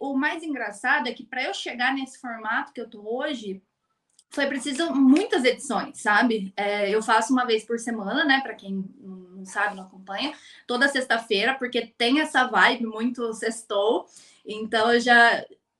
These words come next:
Eu não fiz planejado, mentira. Eu fiz, assim, a primeira vez foi numa sexta e meio que ficou todos na sexta. Mas eu não queria fazer de sexta, porque eu acho um péssimo dia pra engajamento.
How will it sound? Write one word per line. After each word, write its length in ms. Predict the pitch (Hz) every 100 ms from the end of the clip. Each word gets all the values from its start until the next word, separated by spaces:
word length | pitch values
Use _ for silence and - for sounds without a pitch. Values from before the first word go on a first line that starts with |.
| _ -
Eu 100 | 285
não 140 | 403
fiz 140 | 392
planejado, 500 | - 330 339 339 233
mentira. 380 | 240 302 285 226
Eu 80 | 220
fiz, 240 | - 254 247
assim, 260 | - 254 226
a 80 |
primeira 340 | 226 254 285 339
vez 220 | 285 285
foi 100 | 285
numa 220 | 262 262
sexta 500 | 262 285 285 311 294
e 340 | 277 285 294 277
meio 200 | 277 294
que 80 | -
ficou 320 | 302 - 277
todos 260 | 277 277 294
na 120 | 320
sexta. 220 | 285 254
Mas 120 | 262
eu 80 | 277
não 120 | 302
queria 260 | 302 302 285
fazer 220 | 285 240
de 80 | 240
sexta, 300 | - 220 -
porque 140 | - 226
eu 60 |
acho 180 | 233 240
um 100 | 240
péssimo 420 | - 277 294 294 262
dia 160 | 240
pra 100 | 240
engajamento. 680 | 226 214 240 220 226 311 -